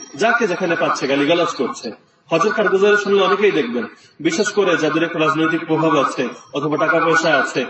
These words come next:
অথবা একটু বয়স বেশি হয়ে গেছে, খুব খারাপ ব্যবহার, অশ্লীল ভাষা। রাসূল বলছেন এর জন্য সুসংবাদ না। সুসংবাদ, যে ব্যক্তি আল্লাহর জন্য হজ করবে, ফালাম ইয়ারফুস, অশ্লীল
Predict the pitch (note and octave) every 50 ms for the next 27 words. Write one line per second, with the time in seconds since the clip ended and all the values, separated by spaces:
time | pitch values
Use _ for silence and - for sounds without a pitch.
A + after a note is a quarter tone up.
0 | - - _ - - - E3+ D#3+ E3 E3 - E3+ C#3 C#3+ D3+ E3 D#3+ D3+ D#3 D3+
1 | - E3 D#3 E3 D#3+ D#3+ C#3+ C#3 B2 - - C3+ C3 C3 - - - - - -
2 | - - _ - - B3 - - - E3 D#3 D#3 - C3 B2+ C3 B2+ C3 B2+ A#2
3 | - - - - - - D#3 - - G3 G3 F3 C3+ C3 B2+ - - A#2+ G2+ -
4 | - - _ _ _ _ _ _ _ _ _ - - _ _ _ _ _ _ -
5 | D3 D#3 - F#3+ F#3 F3+ G3 F3+ - G3+ F#3 F3+ F#3 F#3+ G3+ G#3+ G#3+ - E3+ -
6 | F3+ E3 D#3 D3 C#3 A#2+ A#2 A2+ G#2 - - - - _ - _ _ _ _ _
7 | _ - D3+ C#3+ E3+ E3 D#3+ E3+ F3+ G#3 A3+ G#3+ - - - - - - - -
8 | - C3+ D#3 E3+ E3+ G3 G3 - A3 - E3+ E3 E3+ F#3 G#3 G#3+ G#3+ - A3 A3
9 | A3 G#3+ - D#3 D3+ - - - C#3+ C3+ A#2+ A2 A2 A2 G#2+ - - _ - E3+
10 | E3+ F3 E3 D#3+ F3+ G#3 A#3 A3 F#3+ - - C#3+ B2+ - - - _ _ _ _
11 | - E3+ E3+ - - G3+ G#3+